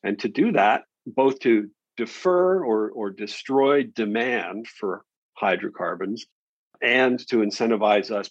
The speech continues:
putting, putting them away, negative emission technologies, there needs to be a price for carbon. That price has to be fairly significant by all estimates, whether you're the I E A or,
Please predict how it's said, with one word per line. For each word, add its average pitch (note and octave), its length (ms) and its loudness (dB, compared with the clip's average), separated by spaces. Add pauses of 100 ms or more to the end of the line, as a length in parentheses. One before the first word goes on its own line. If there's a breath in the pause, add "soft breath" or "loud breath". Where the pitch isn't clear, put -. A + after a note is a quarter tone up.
putting, G2+ 420 -6 (240)
putting G#2 240 0
them F#2+ 140 -2
away, A#2 560 2 (100)
negative F#2+ 360 -4
emission A2 420 -2
technologies, F#2 720 -12 (400)
there A3+ 80 2
needs G#3 220 2
to D#3+ 80 2
be A#2 140 4
a G#2 40 4
price G#2 320 -2
for - 160 -10
carbon. G#2+ 640 0 (380)
That G#3 220 0
price G#3 360 0
has D#3 380 -6
to C3 80 -4
be G#2+ 160 -2
fairly C3 600 4
significant G#2 760 -6 (160)
by G2 200 0
all F#2+ 260 2
estimates, F2 520 -10
whether F2+ 240 -10
you're F2 240 -4
the E2 180 -10 (380 loud breath)
I G#2+ 160 2
E G2 280 -6
A F#2+ 320 2
or, F2+ 100 0